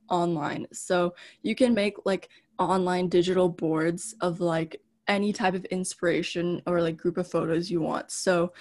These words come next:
one thing I like to do is make a lot of Pinterest boards where I, like, group together a bunch of photos that match some type of aesthetic that I really like. So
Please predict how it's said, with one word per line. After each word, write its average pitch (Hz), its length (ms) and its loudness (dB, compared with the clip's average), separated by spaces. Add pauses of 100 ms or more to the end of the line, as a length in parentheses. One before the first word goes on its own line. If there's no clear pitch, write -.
(340)
one 202 200 4
thing 233 260 2
I 185 160 4
like 190 260 2
to - 120 -10
do 175 340 4
is 175 520 2
make 175 480 2
a 180 80 2
lot 170 400 2
of 175 340 -2 (220)
Pinterest 185 540 0
boards 175 480 -2
where 175 180 0
I, 170 100 0
like, 170 280 -2 (440)
group 208 280 0
together 190 540 2
a 185 60 2
bunch 175 320 -2
of 196 120 -4
photos 170 480 0
that 170 180 -6
match 165 440 -2
some 185 300 -4
type 180 180 0
of 180 200 -4
aesthetic 165 580 -2
that 165 140 -4
I 170 40 -2
really 165 360 -2
like. - 280 -4
So 175 380 -4